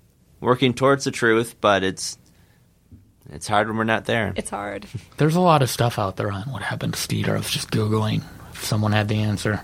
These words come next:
Speaker 2: Oh, man! Well.
Speaker 1: You think we didn't Google?
Speaker 2: Yeah.
Speaker 3: I thought you might have overlooked it.
Speaker 1: We usually would overlook Google.
Speaker 2: <laughs>
Speaker 3: Yep, that's
Speaker 1: The
Speaker 3: what
Speaker 1: problem
Speaker 3: I'm
Speaker 1: with
Speaker 3: implying.
Speaker 1: Google, though, is it's just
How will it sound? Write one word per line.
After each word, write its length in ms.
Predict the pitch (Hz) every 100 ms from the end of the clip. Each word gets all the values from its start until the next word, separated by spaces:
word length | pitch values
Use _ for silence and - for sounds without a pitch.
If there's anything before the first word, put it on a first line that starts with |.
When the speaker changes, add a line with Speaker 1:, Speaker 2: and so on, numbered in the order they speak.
| -
Speaker 2:
Oh, 220 | 190 185
man! 440 | 165 165 170 170 160 - - - -
Well. 360 | 180 180 175 175
Speaker 1:
You 60 |
think 200 | 160 190
we 80 | 190
didn't 220 | 190 165
Google? 580 | 127 123 139 156 160 160 - - 294
Speaker 2:
Yeah. 380 | 349 302 220 -
Speaker 3:
I 120 | 156 151
thought 240 | 160 165
you 80 | 165
might 120 | 165
have 100 | 170
overlooked 400 | 170 170 185 165
it. 180 | 135 - - - _ _ - - - -
Speaker 1:
We 140 | - 175
usually 200 | 190 190
would 100 | 143
overlook 380 | 156 156 160
Google. 460 | - 139 147 175 170 170
Speaker 2:
<laughs> 40 | - - 440 392
Speaker 3:
Yep, 240 | 143 143 -
that's 220 | 143 139
Speaker 1:
The 60 |
Speaker 3:
what 60 | 156
Speaker 1:
problem 160 | 214 233
Speaker 3:
I'm 60 |
Speaker 1:
with 100 | 214 151
Speaker 3:
implying. 160 | 147
Speaker 1:
Google, 260 | 180 160 143
though, 240 | 120 113
is 160 | 113 113
it's 140 | 123
just 420 | - 131 - -